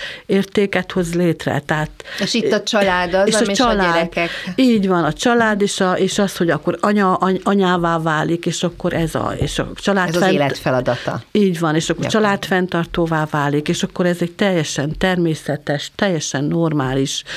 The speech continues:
Speaker 1: folytatása az ő, az ő életüknek, és én nagyon rossz, nagyon rossz, ö, ö, ö,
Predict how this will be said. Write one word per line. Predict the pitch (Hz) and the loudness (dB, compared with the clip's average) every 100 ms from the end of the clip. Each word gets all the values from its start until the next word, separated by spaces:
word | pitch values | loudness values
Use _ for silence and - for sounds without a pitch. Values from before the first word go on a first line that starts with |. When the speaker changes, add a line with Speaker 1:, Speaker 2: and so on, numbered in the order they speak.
| - | -10
Speaker 1:
folytatása | - 202 185 170 151 131 143 - 147 | -4 0 0 0 -2 -2 -2 -2 -2
az | 143 160 | 0 0
ő, | 156 151 - 175 156 | 0 -2 -6 -2 0
az | 151 | 0
ő | 143 | 0
életüknek, | 135 127 147 208 196 226 226 - - - - | 2 0 0 -2 0 0 0 -2 -10 -8 -4
és | 165 202 | 0 2
én | 220 | 4
nagyon | 226 185 | 4 4
rossz, | 170 175 165 - 175 165 | 4 2 0 -2 0 2
nagyon | 170 165 160 156 | 2 2 2 2
rossz, | 160 160 - - | 2 0 -4 0
ö, | 165 160 - - - - - | 2 0 -2 -10 -12 -12 -2
ö, | 175 175 175 175 170 135 | 2 4 4 2 0 -2
ö, | 160 165 160 | 2 2 4